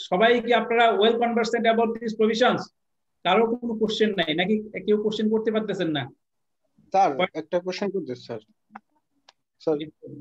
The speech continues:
Speaker 2: যদি, যদি আমার একটা manufacturing company থাকে আর আমি যদি একটা, এই এমপ্লয়ীদের জন্য যদি একটা গাড়ি যদি আমি import করে নিয়ে আসি, এমপ্লয়ীদের বেনিফিটের জন্য, আমি যখন ওই import স্টেজে যে আমি ভ্যাট গুলা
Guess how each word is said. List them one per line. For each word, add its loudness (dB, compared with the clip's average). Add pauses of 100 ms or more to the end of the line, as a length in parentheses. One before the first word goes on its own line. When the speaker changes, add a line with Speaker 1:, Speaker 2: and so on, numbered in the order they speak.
(260)
Speaker 2:
যদি, 2 (340)
যদি 4 (140)
আমার 2
একটা 0
manufacturing 0 (100)
company -2 (100)
থাকে -4 (140)
আর -4 (100)
আমি -4
যদি -6 (140)
একটা, -6 (600)
এই -4 (180)
এমপ্লয়ীদের -2
জন্য -6 (140)
যদি -10
একটা -10 (120)
গাড়ি -2 (100)
যদি -4
আমি -2 (180)
import -8 (100)
করে -2
নিয়ে -2
আসি, -14 (420)
এমপ্লয়ীদের 0
বেনিফিটের -2
জন্য, -6 (600)
আমি 0 (100)
যখন 2 (100)
ওই 4 (180)
import -2
স্টেজে -4
যে -2 (100)
আমি 2
ভ্যাট -4
গুলা -2